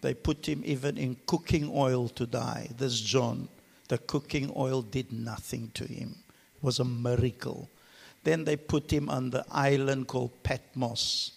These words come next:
where there was no food, just sand and rocks.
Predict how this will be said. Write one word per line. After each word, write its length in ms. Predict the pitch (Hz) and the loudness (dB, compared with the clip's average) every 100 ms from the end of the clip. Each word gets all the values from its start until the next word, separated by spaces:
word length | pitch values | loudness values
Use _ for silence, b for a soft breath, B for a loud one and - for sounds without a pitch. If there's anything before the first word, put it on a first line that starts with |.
| B B B B | B B B B
where 140 | 139 | 0
there 80 | 127 | 2
was 180 | 139 139 | 2 2
no 260 | 143 151 | 2 2
food, 600 | 160 - - 147 143 147 139 - - B B B B B - | 2 -2 -2 0 2 0 -4 -6 -10 B B B B B -10
just 500 | - 139 139 - - | 2 4 6 6 6
sand 680 | 139 139 131 135 127 139 | 6 4 2 0 -2 -4
and 260 | - 113 113 | -4 -2 0
rocks. 800 | 113 123 - - - - - - | 4 4 2 -4 -2 -2 -2 -4